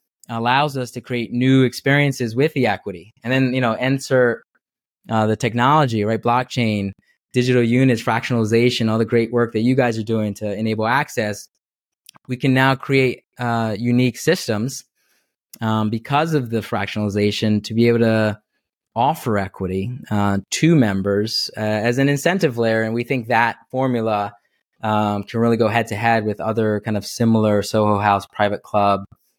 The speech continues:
you know, co-working models there. So building one, uh, which was quite the interesting, uh, debate,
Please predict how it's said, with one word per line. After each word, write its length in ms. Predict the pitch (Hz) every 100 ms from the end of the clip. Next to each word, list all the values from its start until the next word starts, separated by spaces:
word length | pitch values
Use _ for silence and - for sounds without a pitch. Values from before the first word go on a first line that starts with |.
| _ _
you 60 | 107
know, 80 | 104
co-working 600 | - 110 113 107 - 104
models 460 | 101 98 98 98
there. 540 | 104 107 110 101 98 - - _ _ _
So 400 | - 131 120 120
building 640 | 117 135 156 180 208 196 127
one, 460 | 117 107 113 131
uh, 460 | 135 110 113 110 110
which 180 | 117 -
was 120 | 113
quite 260 | - 143 147
the 160 | 151
interesting, 840 | 135 131 135 - 135 127 123 120 110
uh, 420 | 113 110 110 107
debate, 520 | 107 127 123 95 110